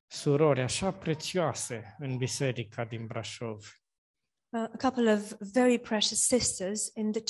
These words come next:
Speaker 2: church,
Speaker 1: Mă
Speaker 2: uh, in
Speaker 1: gândesc,
Speaker 2: Brașov.
Speaker 1: mă gândesc la ele.
Speaker 2: I'm thinking about them.
Speaker 1: Și cumva n-am discutat niciodată cu ele asta, cu-,
Speaker 2: Da.
Speaker 1: dar cumva cred eu
Speaker 2: And somehow, I've,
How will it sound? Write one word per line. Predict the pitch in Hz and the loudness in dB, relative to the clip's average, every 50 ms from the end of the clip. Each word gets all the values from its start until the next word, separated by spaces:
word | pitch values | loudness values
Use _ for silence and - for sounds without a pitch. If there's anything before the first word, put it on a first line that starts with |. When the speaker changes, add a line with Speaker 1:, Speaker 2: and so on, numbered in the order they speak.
| - 208 | -2 0
Speaker 2:
church, | 202 202 196 196 - - - | -2 -2 0 -2 -2 -2 -2
Speaker 1:
Mă | - 131 127 | 0 0 0
Speaker 2:
uh, | 123 113 - | 2 2 2
in | 131 | 2
Speaker 1:
gândesc, | 135 135 127 143 139 131 117 | 2 4 4 4 4 4 4
Speaker 2:
Brașov. | 104 95 - - - 107 208 220 - - | 2 0 0 -4 -6 -6 -8 -8 -10 -6
Speaker 1:
mă | 139 135 | -4 -4
gândesc | 131 120 131 135 131 127 147 143 131 - - - | -2 0 0 0 2 4 4 4 4 2 -2 -4
la | 135 127 123 | -2 0 0
ele. | 123 123 123 120 117 117 117 117 - _ _ _ _ _ _ _ _ - 214 | 0 0 0 -2 -2 -4 -6 -8 -10 _ _ _ _ _ _ _ _ -6 -4
Speaker 2:
I'm | 214 214 - | -4 -2 2
thinking | 220 247 233 208 208 220 208 208 202 202 | 2 4 4 4 2 0 0 0 0 -2
about | 208 - - | -2 -2 -2
them. | - 202 196 202 220 240 247 - _ _ _ _ _ _ _ _ | -2 -2 -2 -2 -2 -4 -8 -10 _ _ _ _ _ _ _ _
Speaker 1:
Și | - - - 135 127 127 123 - 101 - - - _ _ | -14 -8 -4 -2 -2 -2 -2 -4 -6 -10 -14 -18 _ _
cumva | - - - 202 214 202 202 220 202 185 175 165 165 185 175 | -8 0 2 4 4 6 6 8 8 8 8 6 4 2 0
n-am | 190 220 196 165 143 | 2 4 4 4 4
discutat | 123 135 127 - - - - - 135 127 123 | 2 -2 -2 -4 -4 -6 -6 -2 0 0 0
niciodată | 127 127 113 - - 127 113 107 113 110 110 - 120 110 - | 0 -2 -6 -8 -8 -10 -8 -6 -6 -6 -6 -8 -12 -14 -12
cu | _ - | _ -8
ele | 123 113 110 107 107 110 | -6 -6 -4 -6 -6 -6
asta, | 113 113 110 - - - - 127 - - - | -6 -8 -8 -8 -10 -8 -8 -8 -8 -8 -6
cu-, | - 139 - - - | -6 -6 -8 -8 -4
Speaker 2:
Da. | - - | 2 4
Speaker 1:
dar | 156 160 - - | 4 4 4 4
cumva | - 208 196 190 151 170 185 151 127 - | 6 8 10 10 10 10 8 8 6 4
cred | - 170 175 170 143 117 131 131 | 4 6 6 6 6 4 2 0
eu | 139 131 113 107 107 104 - _ _ _ _ _ _ _ _ _ - 233 | 2 2 0 0 -4 -10 -14 _ _ _ _ _ _ _ _ _ -8 -6
Speaker 2:
And | 220 214 214 | -4 -4 -2
somehow, | - - 240 240 240 220 202 202 214 | -2 0 0 0 0 0 0 0 2
I've, | 208 214 208 233 | 2 2 2 0